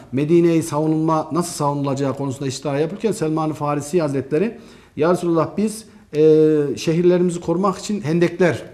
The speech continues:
kazardık. E, böyle yapalım." deyince o teklifi kabul ediliyor ve onun, e, hatırasına Selman-ı Farisi'nin adına yapılmış yine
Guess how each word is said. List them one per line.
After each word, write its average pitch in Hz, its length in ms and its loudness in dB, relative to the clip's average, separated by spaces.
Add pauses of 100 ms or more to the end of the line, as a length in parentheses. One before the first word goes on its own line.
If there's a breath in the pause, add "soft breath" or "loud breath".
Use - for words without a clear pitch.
kazardık. 120 520 -2 (420 loud breath)
E, 139 300 -4
böyle 170 160 6
yapalım." 123 440 2
deyince 190 240 -2
o 175 360 -2
teklifi 156 400 -4
kabul 143 240 0
ediliyor 208 340 2
ve 214 220 -2 (260 loud breath)
onun, 196 460 2
e, 139 40 -4
hatırasına 156 880 0
Selman-ı 156 440 -2
Farisi'nin 151 720 -2 (240 loud breath)
adına 156 280 -2
yapılmış 156 520 -4
yine 175 260 0